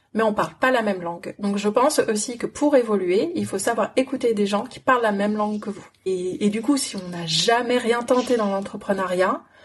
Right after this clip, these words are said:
qu'on ait réussi ou qu'on soit cassé la figure, en fait, on s'en fiche bien de ça. Ça me paraît pas pertinent d'écouter tout le monde.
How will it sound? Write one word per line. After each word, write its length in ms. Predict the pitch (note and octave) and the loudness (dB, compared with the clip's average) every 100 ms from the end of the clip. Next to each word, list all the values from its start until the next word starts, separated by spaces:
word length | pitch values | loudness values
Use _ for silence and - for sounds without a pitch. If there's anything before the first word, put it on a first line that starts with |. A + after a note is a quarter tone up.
| - - _ - _ _ _ - | -20 -20 _ -20 _ _ _ -10
qu'on 200 | F3+ F3 | -4 -2
ait 60 | |
réussi 380 | E3 E3 - C4+ | 0 0 2 2
ou 60 | G#3 | 0
qu'on 140 | F3 | -4
soit 200 | E3+ F3 | -6 -4
cassé 360 | - E3+ - F3 | -2 -4 -2 -4
la 100 | E3+ | -4
figure, 380 | - B3 D#4 | 0 4 4
en 80 | E3 | 2
fait, 220 | F3+ F3+ | -2 -4
on 120 | F3 E3 | -4 -6
s'en 180 | - | -8
fiche 260 | E3+ F#3+ G3 | -8 -4 -2
bien 180 | G#3 D#4 | 2 2
de 60 | |
ça. 260 | C#4+ A3+ - - - - - - _ _ - | 2 -2 -4 -12 -20 -20 -20 -20 _ _ -16
Ça 280 | - - B3 | -10 -2 0
me 100 | A#3+ | 2
paraît 260 | C4 B3 C4 | 0 2 4
pas 160 | - | 4
pertinent 960 | - A#3 G#3+ - A#3 A3 G#3+ A3+ C4 - _ - | 4 2 0 -6 -4 0 2 2 -2 -14 _ -18
d'écouter 500 | F3+ F#3+ A3 A3 C4 | -4 -2 -2 0 -2
tout 220 | - - | -2 -2
le 100 | A#3 | -2
monde. 320 | F#3+ D#3+ C#3 | -2 -4 -8